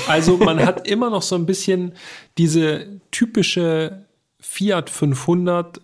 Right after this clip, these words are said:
Sitzposition. Man sitzt relativ hoch im Auto. Also es ist so ein,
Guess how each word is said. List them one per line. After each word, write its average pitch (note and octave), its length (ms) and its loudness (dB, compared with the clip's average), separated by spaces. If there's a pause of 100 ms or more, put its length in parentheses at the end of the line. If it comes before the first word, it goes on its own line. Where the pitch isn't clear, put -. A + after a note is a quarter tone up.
Sitzposition. F3 1300 -2 (320)
Man C3 220 -2
sitzt C#3 260 -4
relativ C3+ 640 -4
hoch G#3+ 320 2
im F3+ 220 -6
Auto. A3 680 -4
Also C3+ 200 -2
es B2+ 100 -4
ist - 80 -8
so D3+ 100 2
ein, C#3 360 -6